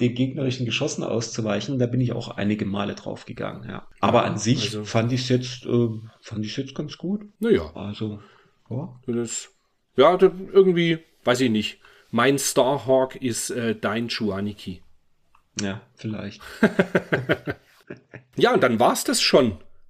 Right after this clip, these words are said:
Speaker 2: mit Tests.
Speaker 1: Ja.
Speaker 2: Und es ist an der,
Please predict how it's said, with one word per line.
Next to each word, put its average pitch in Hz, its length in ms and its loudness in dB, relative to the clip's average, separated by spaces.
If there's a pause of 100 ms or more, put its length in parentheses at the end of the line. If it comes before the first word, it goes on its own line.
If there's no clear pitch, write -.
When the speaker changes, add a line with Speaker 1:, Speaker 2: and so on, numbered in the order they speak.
Speaker 2:
mit - 280 2
Tests. - 760 0 (100)
Speaker 1:
Ja. 113 140 6
Speaker 2:
Und 180 120 4
es - 140 2
ist 139 140 -2
an 139 180 0
der, 131 220 2